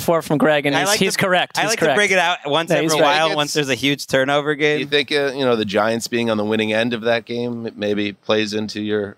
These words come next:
Speaker 3: hatred of it as well?
Speaker 2: No, they lost. You know, Johnny U going down the
Speaker 3: Oh,
Speaker 2: field
Speaker 3: look at me.
Speaker 2: started the legend.
Speaker 3: <laughs> Well, f-, me. Um,
Speaker 2: <laughs> Overtime.
Speaker 3: Texas
Speaker 2: It's like, and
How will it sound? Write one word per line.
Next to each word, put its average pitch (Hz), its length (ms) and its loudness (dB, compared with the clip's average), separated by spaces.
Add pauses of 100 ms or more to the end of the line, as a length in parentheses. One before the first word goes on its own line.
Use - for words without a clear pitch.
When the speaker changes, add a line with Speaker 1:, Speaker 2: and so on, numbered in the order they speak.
Speaker 3:
hatred 110 360 -6
of 107 100 0
it 98 80 -8
as 98 120 -10
well? 107 180 -10
Speaker 2:
No, 160 160 0
they 127 140 0
lost. 139 460 0
You 117 100 -2
know, 110 60 -2
Johnny 123 360 -2
U 151 240 2
going 123 320 0
down 123 220 0
the 165 80 0
Speaker 3:
Oh, 240 160 2
Speaker 2:
field 175 260 2
Speaker 3:
look - 80 -2
at - 80 2
me. 208 80 2
Speaker 2:
started 165 300 0
the 147 80 -6
legend. 160 560 -4
Speaker 3:
<laughs> - 80 -10
Well, 123 80 4
f-, 988 360 10
me. 202 280 0 (420)
Um, 156 360 2
Speaker 2:
<laughs> 175 60 2
Overtime. 190 720 0 (100)
Speaker 3:
Texas 196 280 0
Speaker 2:
It's 190 80 -2
like, 196 240 2
and 135 120 0